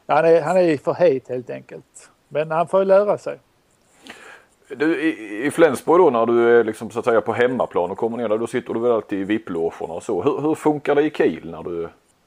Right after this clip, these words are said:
Speaker 1: Ja, nu var jag på en sån här gruppresa här, va, så
Speaker 2: Ja,
Speaker 1: att
Speaker 2: bjudresa som vi säger, ja.
Speaker 1: Ja, bjudresa.
Speaker 2: Ja.
Speaker 1: Så jag hade ju, jag hade ju fått en biljett bakom målet.
Speaker 2: Ja.
Speaker 1: Och, och det är ju fullsatt i regel, det är ju utsålt alltid och speciellt en sån här match så, så i derbyt.
Speaker 2: Ja.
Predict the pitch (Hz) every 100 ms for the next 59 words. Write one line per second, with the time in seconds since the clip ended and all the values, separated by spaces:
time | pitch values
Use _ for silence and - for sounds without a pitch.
0 | _ 165 170 180 175 220 196 175 180 160
1 | 190 180 156 180 - 190 139 - 160 202
2 | 156 139 117 143 135 135 107 87 - -
3 | 85 - - 87 82 - 147 151 165 165
4 | 170 175 160 135 151 165 180 - 160 156
5 | 175 196 175 160 - 160 175 175 151 214
6 | 185 160 165 190 151 _ - 170 175 -
7 | 143 147 175 147 139 - _ _ _ _
8 | - 80 85 - - 139 156 156 160 147
9 | 156 160 - 160 165 180 131 151 156 151
10 | 160 156 160 160 147 175 175 - 151 131
11 | 170 139 - 151 139 139 156 - 170 135
12 | 147 147 180 151 160 139 - - 147 156
13 | 143 160 151 147 147 160 139 127 - _
14 | _ - 151 123